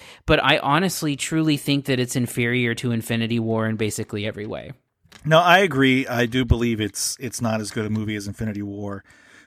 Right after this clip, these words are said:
Speaker 2: <clears throat> I did have, uh, um, you know, a lot of fun with the fan service, and I think that's probably the, the biggest takeaway from this film that, that most people are gonna have. You know, I didn't, I wasn't one of the people that,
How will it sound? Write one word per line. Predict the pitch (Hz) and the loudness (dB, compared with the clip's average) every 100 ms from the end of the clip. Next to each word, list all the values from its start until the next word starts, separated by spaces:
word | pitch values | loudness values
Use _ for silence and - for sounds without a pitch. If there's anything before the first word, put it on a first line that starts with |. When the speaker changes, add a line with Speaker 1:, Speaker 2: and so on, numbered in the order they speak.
| _ | _
Speaker 2:
<clears throat> | - - - - | -2 2 2 2
I | 160 160 | 2 4
did | 139 170 | 4 2
have, | 131 147 143 127 | 6 6 6 4
uh, | 131 123 120 | 4 4 2
um, | 139 120 113 110 _ _ _ _ _ - | 0 0 -2 -6 _ _ _ _ _ -10
you | 135 | -4
know, | 127 | 2
a | |
lot | 131 135 | 4 4
of | 113 | 2
fun | - - 143 135 127 | -6 0 4 6 4
with | 123 - | 0 -2
the | 110 | -2
fan | 127 117 | 0 0
service, | 110 110 104 104 - | 0 -2 -2 -2 -2
and | 110 | -2
I | |
think | 110 120 | 0 0
that's | - 117 117 - | 4 4 4 -2
probably | - 135 113 113 | 0 2 4 2
the, | 107 110 - | 0 -4 -6
the | 127 | -2
biggest | 104 127 113 - | 0 2 0 -2
takeaway | - 120 113 110 | -2 -2 0 -2
from | - 110 | -2 -4
this | 107 | -6
film | - 120 110 | -4 -2 -2
that, | 107 117 - | -2 -6 -8
that | 127 123 | -10 -4
most | 127 131 117 | 0 0 0
people | - 117 | -4 -4
are | 107 | -4
gonna | 107 | -4
have. | 98 107 101 - - - - - - | -4 -6 -6 -10 -18 -12 -10 -10 -4
You | 175 | 0
know, | 175 | 2
I | 165 170 | 6 6
didn't, | 190 165 151 - | 6 2 -2 2
I | 160 | 6
wasn't | 196 190 170 156 | 6 6 2 -4
one | 147 151 | 0 2
of | 135 | 2
the | |
people | 131 143 135 | 2 0 0
that, | 123 123 120 | 2 4 4